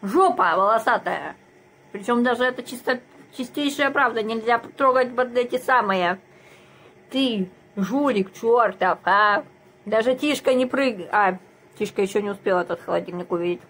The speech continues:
А, но на тот холодильник Тишка вроде как не прыгал. Не прыгал Тишка на тот холодильник, че-,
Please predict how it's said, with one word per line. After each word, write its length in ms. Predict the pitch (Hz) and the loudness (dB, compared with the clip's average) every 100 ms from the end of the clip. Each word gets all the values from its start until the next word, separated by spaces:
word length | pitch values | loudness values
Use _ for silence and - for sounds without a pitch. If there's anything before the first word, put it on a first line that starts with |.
| - - - - - - - - - - - | -20 -20 -20 -20 -20 -20 -20 -20 -20 -10 0
А, 180 | 214 | 2
но 380 | 214 208 220 254 | 2 0 2 4
на 100 | 311 | 4
тот 240 | 294 330 - | 4 2 2
холодильник 640 | 311 277 254 262 247 214 | 4 4 4 2 2 0
Тишка 300 | 220 202 208 | -8 -4 -2
вроде 260 | 202 190 190 | 0 0 0
как 260 | 196 190 | -2 -2
не 120 | 185 | -4
прыгал. 500 | 190 175 156 147 147 - - _ _ _ - _ - _ _ _ _ _ _ _ | -2 -2 -4 -4 -6 -8 -20 _ _ _ -20 _ -20 _ _ _ _ _ _ _
Не 120 | 196 190 | -6 -4
прыгал 300 | 196 185 180 | -2 0 -2
Тишка 300 | 185 - 180 | -4 -8 -6
на 100 | 180 | -6
тот 160 | - - | -6 -4
холодильник, 400 | 180 185 214 208 | -2 -2 -2 -4
че-, 180 | - | -8